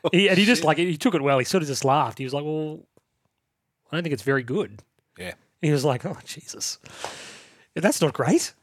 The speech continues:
Speaker 1: He goes, "Thanks for the feedback, but
Speaker 2: Yeah.
Speaker 1: <laughs> fuck, I don't know
Speaker 2: We'll
Speaker 1: if,
Speaker 2: work out what to do with
Speaker 1: I don't
Speaker 2: this.
Speaker 1: know if that's <laughs> what we wanted to hear." He's just what, just, like, save nothing? He's like, "Yeah, start again."
Speaker 2: Yeah.
Speaker 1: Oh, shit.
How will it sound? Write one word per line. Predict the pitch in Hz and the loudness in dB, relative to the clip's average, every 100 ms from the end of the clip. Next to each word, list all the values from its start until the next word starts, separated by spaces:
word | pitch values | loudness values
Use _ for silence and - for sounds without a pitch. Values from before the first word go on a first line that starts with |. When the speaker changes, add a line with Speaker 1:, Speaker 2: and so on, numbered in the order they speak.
| _ | _
Speaker 1:
He | - | -8
goes, | 170 | -6
"Thanks | - 240 | -4 -6
for | - | -6
the | - | -6
feedback, | - 214 - 110 - | -2 -2 -2 -4 -4
but | 143 | 0
Speaker 2:
Yeah. | 135 | 0
Speaker 1:
<laughs> | - - 120 | -2 0 -2
fuck, | - - - - | 0 -4 -2 0
I | - | 0
don't | 247 | 2
know | |
Speaker 2:
We'll | 202 | 4
Speaker 1:
if, | |
Speaker 2:
work | 180 - 170 | 4 4 2
out | 139 | 2
what | 139 | 0
to | 131 | -2
do | 165 202 | 0 2
with | 165 | 2
Speaker 1:
I | |
don't | 240 | 4
Speaker 2:
this. | |
Speaker 1:
know | 170 | 4
if | 143 | 4
that's | 151 - - | 0 0 0
<laughs> | |
what | 185 | 2
we | 190 | 2
wanted | 165 165 | 4 2
to | 160 | 2
hear." | 165 254 254 127 | 2 2 2 0
He's | 151 170 - | -4 -8 -8
just | - 170 | -6 -2
what, | 175 143 - | -2 -2 -4
just, | - 127 | -4 -2
like, | 135 127 | -2 -2
save | - 151 147 | 0 0 2
nothing? | 135 151 285 339 - | 0 2 2 0 -4
He's | 202 | -6
like, | 170 | -2
"Yeah, | 180 | -2
start | - 147 | 0 0
again." | 120 98 98 _ _ | -2 -8 -14 _ _
Speaker 2:
Yeah. | 90 - - | -16 -12 -10
Speaker 1:
Oh, | 107 101 | -8 -8
shit. | - - 180 226 - | -8 -8 -6 -8 -8